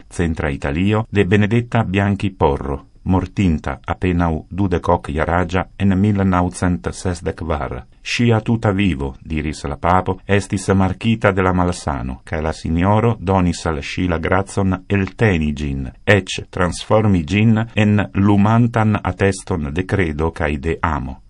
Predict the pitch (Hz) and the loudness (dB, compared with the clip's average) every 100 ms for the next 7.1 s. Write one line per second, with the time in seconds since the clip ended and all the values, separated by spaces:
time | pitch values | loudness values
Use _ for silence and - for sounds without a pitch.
0 | - - 117 117 110 113 95 85 85 90 | -12 0 2 4 2 2 0 2 2 2
1 | 87 90 78 85 82 78 82 85 82 82 | 2 2 0 2 -2 -2 -2 0 0 -2
2 | 78 76 76 76 80 80 80 71 - 87 | -2 -2 -2 -2 0 0 -2 -4 -2 2
3 | 87 76 67 - - 69 71 76 87 - | 4 2 -2 -6 -4 -2 0 2 0 0
4 | 98 101 107 101 - 101 98 - - 98 | -2 0 2 2 2 2 2 -4 -4 0
5 | 110 - 107 98 95 95 - 98 78 - | 0 2 0 0 -2 -2 0 2 0 -2
6 | - - - - - 80 73 - 92 92 | -6 -6 -10 -4 0 2 0 0 0 0
7 | 110 | -2